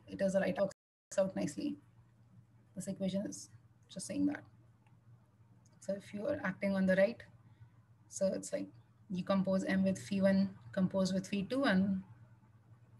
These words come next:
um, works out nicely. Okay, here's another exercise. You, I would like you to check that inner automorphisms act trivially.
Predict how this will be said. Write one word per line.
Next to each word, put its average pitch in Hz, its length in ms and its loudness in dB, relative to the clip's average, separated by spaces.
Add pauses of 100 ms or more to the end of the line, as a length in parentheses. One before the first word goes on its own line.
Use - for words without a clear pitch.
(2250)
um, 196 300 -4 (680)
works - 160 -4
out 185 160 -4
nicely. - 340 -8 (3000)
Okay, - 240 -10 (220)
here's 202 300 6
another 202 240 10
exercise. 240 540 8
You, 202 400 0 (140)
I 196 80 8
would 196 160 4
like 190 180 6
you 208 100 -2
to 196 120 -2
check - 320 2 (180)
that - 220 2 (100)
inner 208 480 10 (140)
automorphisms 190 760 4
act 190 220 -2
trivially. 226 420 -4